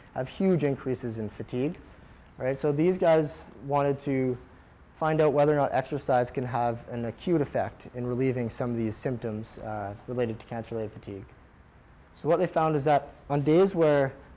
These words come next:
patients did not exercise, fifty percent of them experienced the worst amount of cancer, or worst amount of fatigue that day. Okay?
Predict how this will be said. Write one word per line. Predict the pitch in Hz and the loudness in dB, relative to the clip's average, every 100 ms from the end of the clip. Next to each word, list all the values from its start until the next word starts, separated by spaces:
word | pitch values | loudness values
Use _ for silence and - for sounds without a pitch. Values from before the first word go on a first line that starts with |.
| - | -4
patients | 147 156 131 | -2 -2 -2
did | 139 | -2
not | 131 139 - | 2 2 2
exercise, | 131 - 135 135 123 185 - - - - - - - - - - - - | -2 -4 -4 0 2 0 -4 -16 -20 -20 -20 -20 -20 -20 -20 -20 -20 -6
fifty | 185 180 | -6 -4
percent | 175 160 - 151 | -6 -2 2 2
of | 147 | 2
them | 139 | 0
experienced | 127 - 127 123 - | -2 -2 -2 -2 -4
the | 123 | -4
worst | 117 135 131 - - - - - - | 0 0 0 -4 -16 -20 -20 -20 -16
amount | 123 120 110 | -6 -4 -4
of | - | -4
cancer, | 110 107 113 | -8 -6 -8
or | 113 117 | -6 -6
worst | 117 139 160 151 | -4 2 2 2
amount | 135 123 117 | -2 0 -2
of | |
fatigue | - - 107 95 - - | -6 -8 -6 -8 -10 -10
that | 113 101 | -6 -4
day. | 110 95 85 - - - - - | -4 -6 -8 -18 -20 -20 -20 -8
Okay? | 131 123 | -2 -2